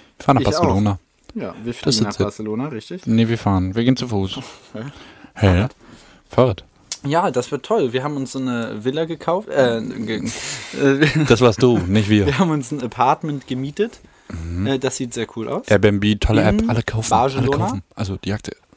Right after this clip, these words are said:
Speaker 2: ist
Speaker 1: Mhm.
Speaker 2: gute, gute Produkt, die Stadt. Ich war da schon, ne? War, war lit.
Speaker 1: Ich
Speaker 2: Ja.
Speaker 1: war auch schon mal in Barcelona.
Speaker 2: Ich glaub, also ich hab bis jetzt die ganze Kultur hab ich schon mal gesehen.
Speaker 1: Ja.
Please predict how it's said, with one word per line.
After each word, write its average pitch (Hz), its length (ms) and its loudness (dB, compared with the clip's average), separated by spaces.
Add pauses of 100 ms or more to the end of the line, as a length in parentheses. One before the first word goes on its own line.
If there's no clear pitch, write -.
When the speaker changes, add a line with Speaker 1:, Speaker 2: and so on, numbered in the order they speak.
(120)
Speaker 2:
ist 127 140 0
Speaker 1:
Mhm. 113 60 -4
Speaker 2:
gute, 180 500 0
gute 175 320 -6
Produkt, - 560 -6 (600)
die 147 180 -6
Stadt. - 400 -6
Ich 120 180 -10
war 135 140 0
da 175 120 -4
schon, 208 380 -6 (200)
ne? 170 200 -8 (1000)
War, 120 300 0
war 120 100 4
lit. 123 240 -2 (360)
Speaker 1:
Ich 127 100 -4
Speaker 2:
Ja. 135 80 4
Speaker 1:
war 135 80 8
auch - 20 2
schon 101 140 -2
mal 95 60 2
in 90 60 0
Barcelona. 87 380 -4
Speaker 2:
Ich 90 80 -2
glaub, 139 360 2
also 139 160 -2
ich 139 120 -10
hab 151 120 -2
bis 147 120 -8
jetzt 156 240 -4
die 139 60 -6
ganze 139 260 -4
Kultur 185 460 -2
hab 185 100 -2
ich 143 100 -6
schon 147 160 -6
mal 135 220 -2
gesehen. 139 440 -4 (280)
Speaker 1:
Ja. 90 260 -4